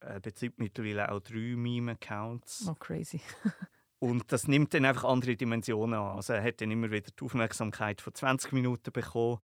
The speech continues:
Speaker 1: Und er hat sich mal in einem Meme halt lustig gemacht über die mega teuren Ticketpreise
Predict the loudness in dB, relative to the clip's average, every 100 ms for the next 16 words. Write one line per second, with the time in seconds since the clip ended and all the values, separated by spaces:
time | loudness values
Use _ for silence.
0 | _ 0 2 4 4 2 2 2 0 0
1 | 2 4 6 6 6 4 2 2 0 -2
2 | -2 -4 -4 -4 -2 -2 -4 -8 -4 -2
3 | 0 0 -2 -4 -6 -6 -2 -2 0 -6
4 | -6 -8 -4 -2 0 0 2 2